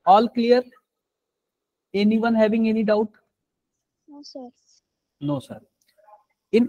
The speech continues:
Speaker 1: starting forty minutes, we will study our syllabus and, uh, in last twenty minutes, we will discuss how to give exam tomorrow। I think all clear।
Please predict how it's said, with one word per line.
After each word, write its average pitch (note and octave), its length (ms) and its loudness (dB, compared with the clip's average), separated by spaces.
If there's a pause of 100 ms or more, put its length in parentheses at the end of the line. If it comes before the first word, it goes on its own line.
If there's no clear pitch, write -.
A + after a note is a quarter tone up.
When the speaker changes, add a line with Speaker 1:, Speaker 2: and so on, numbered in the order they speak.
Speaker 1:
starting G3+ 480 2
forty G#3 280 0
minutes, A3 280 -4
we F#3+ 180 0
will A#3 220 2 (1000)
study G3 320 2
our A3+ 260 2
syllabus F3+ 560 -6
and, F3 180 -4
uh, F3+ 140 -2 (120)
in E3+ 160 -6
last F3 320 0
twenty F#3 260 -4
minutes, G#3 280 -6
we D3+ 120 -6
will F3 140 -4
discuss E3 340 -6 (760)
how D3 160 2 (120)
to D4 140 -2 (360)
give D#3+ 180 0
exam D3 340 0
tomorrow। A#2 360 -8 (440)
I D3+ 120 0
think E3+ 240 -2
all C#3+ 160 4
clear। B2 240 -8